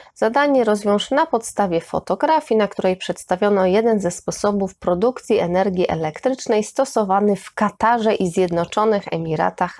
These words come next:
Arabskich. Określ źródło wykorzystywane do produkcji energii elektrycznej. Podaj dwa argumenty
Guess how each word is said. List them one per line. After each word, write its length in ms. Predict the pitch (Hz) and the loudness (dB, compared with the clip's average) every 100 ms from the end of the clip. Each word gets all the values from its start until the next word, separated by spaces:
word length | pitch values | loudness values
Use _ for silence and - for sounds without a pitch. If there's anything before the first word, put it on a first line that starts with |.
| - | -4
Arabskich. 1000 | 226 226 185 180 - - - 185 185 - - _ _ - - - - - - - - - | 0 2 0 -2 -8 -16 -4 0 0 -4 -20 _ _ -20 -18 -18 -18 -20 -20 -20 -12 0
Określ 480 | 285 294 269 254 208 | 0 2 2 2 2
źródło 640 | 190 196 226 247 240 233 | 2 2 2 2 2 2
wykorzystywane 1000 | 220 214 - 208 196 - - 196 214 214 | 2 0 2 0 0 -4 -2 0 2 2
do 140 | 196 190 | 2 -2
produkcji 680 | - 175 208 - - 202 | -2 0 0 -2 -2 0
energii 640 | 185 190 202 196 180 190 - | 2 4 2 2 0 -2 0
elektrycznej. 800 | 180 185 - - 220 - 202 196 | 0 0 -2 -2 -2 -2 -4 -2
Podaj 420 | 196 196 196 185 | -2 0 0 0
dwa 340 | 170 185 208 | -2 0 0
argumenty 1080 | - 185 175 175 175 190 214 233 220 220 220 | 2 0 -2 -6 -2 0 2 0 0 0 0